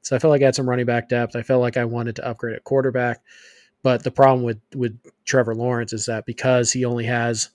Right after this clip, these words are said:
a two-game kind of, like, top-level quarterback sample, if that makes sense, like, two really good fantasy games under his belt, he's not as, what's the word, um,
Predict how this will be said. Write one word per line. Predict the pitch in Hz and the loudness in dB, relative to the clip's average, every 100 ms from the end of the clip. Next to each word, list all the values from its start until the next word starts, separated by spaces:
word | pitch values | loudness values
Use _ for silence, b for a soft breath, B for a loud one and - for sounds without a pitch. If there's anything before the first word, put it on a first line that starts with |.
| b b b b b - | b b b b b -2
a | |
two-game | 131 - 156 127 135 131 127 117 117 _ _ - | 0 2 0 2 2 0 -2 -6 -10 _ _ -8
kind | 139 123 | -4 -4
of, | 117 | -4
like, | 113 113 - _ _ _ _ _ _ _ - | -6 -8 -12 _ _ _ _ _ _ _ -4
top-level | 135 120 131 117 113 | -2 0 0 -2 -4
quarterback | 120 117 123 123 120 - | -4 -2 0 0 -2 -6
sample, | - 127 123 143 139 | -4 -2 -2 -2 -4
if | - | -4
that | 127 131 | -2 -2
makes | 131 - | -4 -4
sense, | 139 - | -6 -8
like, | 113 | -4
two | - 139 | 2 2
really | 123 127 | 2 0
good | 123 | 0
fantasy | 117 123 123 135 | -4 -4 -4 -2
games | 139 135 | 0 0
under | 139 143 | 2 0
his | 135 | 0
belt, | 147 160 _ _ b b b b b b b b b _ _ _ - | 0 -2 _ _ b b b b b b b b b _ _ _ -2
he's | 175 | 0
not | 220 233 | 2 4
as, | 214 185 143 131 - _ _ _ _ _ | 6 6 2 -2 -4 _ _ _ _ _
what's | - - | -8 -6
the | - | -4
word, | 120 110 113 120 139 B B - | -6 -6 -8 -8 -8 B B -4
um, | 127 123 120 120 120 120 | -2 0 -2 -4 -6 -8